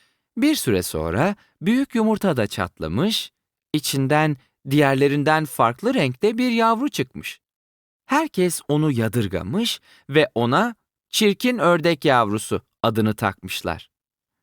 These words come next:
Çirkin ördek yavrusu o kadar üzülmüş ki yuvasını terk etmiş. Sonra büyümüş ve herkesi kendisine hayran bırakan bir kuğu olmuş.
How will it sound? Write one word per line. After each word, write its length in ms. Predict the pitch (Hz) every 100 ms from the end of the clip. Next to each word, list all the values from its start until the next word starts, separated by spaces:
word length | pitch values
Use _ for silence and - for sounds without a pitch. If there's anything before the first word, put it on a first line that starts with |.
| _ _
Çirkin 400 | - 247 226 285
ördek 420 | 185 147 170 185
yavrusu 640 | 117 90 78 76 - 196 220 _ _ -
o 100 | 202
kadar 280 | 233 233 247
üzülmüş 540 | 131 110 123 160 -
ki 260 | - 147 135 _ _ _
yuvasını 540 | 170 185 185 - 185 190
terk 400 | - 147 104 -
etmiş. 440 | 87 - - - _ _ _ _ _ _ _ _
Sonra 720 | - 170 143 110 104 90 87
büyümüş 720 | 98 87 82 85 151 226 - - _ _ -
ve 180 | 98 -
herkesi 760 | - - 113 113 - 110 -
kendisine 600 | 101 110 101 101 - 107
hayran 560 | 101 98 101 107 127 123
bırakan 600 | 117 117 - 127 131 127
bir 220 | 120 131
kuğu 380 | 123 - 107 120
olmuş. 580 | 95 87 82 82 - -